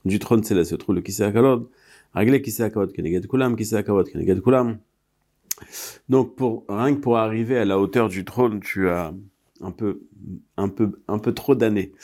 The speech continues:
euh, à pouvoir, euh, pour pouvoir arriver jusque là-bas. Melech El Chai Vekam Rabben Nissa, Shochen Aleem, et c'est là-bas que se trouve Hachem.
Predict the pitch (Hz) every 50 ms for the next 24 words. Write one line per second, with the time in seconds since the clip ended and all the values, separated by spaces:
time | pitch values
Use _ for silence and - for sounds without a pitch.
0 | - - - - - - - - _ _ - 92 87 80 76 - - 85 87 -
1 | - 98 92 101 104 98 90 85 85 87 73 - 82 85 - - 92 87 - -
2 | - 110 104 98 104 101 90 87 80 90 92 90 90 87 82 - - 78 71 80
3 | 101 120 143 131 117 - - - _ - 104 123 143 147 - 120 101 95 - 123
4 | 117 107 - 123 113 110 104 101 98 92 92 90 104 120 110 101 - - - 104
5 | - 117 107 104 85 90 104 120 120 101 - - - 92 98 107 113 110 110 -
6 | 104 - 104 107 - - 123 113 95 - - - - - - 117 131 143 139